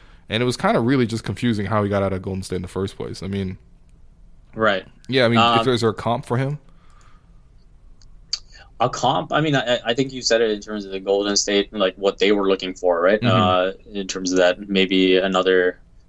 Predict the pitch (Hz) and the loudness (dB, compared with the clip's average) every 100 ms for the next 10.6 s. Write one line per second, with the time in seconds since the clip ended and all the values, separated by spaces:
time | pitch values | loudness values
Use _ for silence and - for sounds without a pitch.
0 | - 92 92 90 95 90 101 95 - 98 | -2 0 2 0 0 -2 0 0 2 4
1 | 92 90 107 98 90 85 82 - - - | 4 2 -2 -4 -6 -4 -4 -6 -12 -2
2 | 95 80 117 - - - - 85 85 82 | 0 0 -6 -16 -20 -16 -2 0 0 -4
3 | 82 98 92 - - - 110 95 82 - | -4 0 0 -2 -18 -14 -8 -6 -8 -14
4 | - - 113 107 104 95 - 98 98 95 | -20 -6 0 4 4 4 2 4 4 4
5 | 92 92 - 92 92 90 90 90 90 - | 2 -2 0 2 2 0 -6 -6 -10 -10
6 | 87 - 92 92 90 92 90 87 90 87 | -14 -2 2 4 4 0 -2 -4 -8 -8
7 | 87 87 - - - 90 87 85 85 82 | -12 -20 -20 -20 -8 0 2 4 2 0
8 | 82 87 92 90 - 90 95 95 95 92 | -2 2 4 2 2 0 2 0 -2 -2
9 | 90 87 87 90 90 85 90 87 85 87 | 0 0 -2 -2 -4 -2 -2 0 2 4
10 | 90 87 87 85 85 | 2 0 -2 -8 -8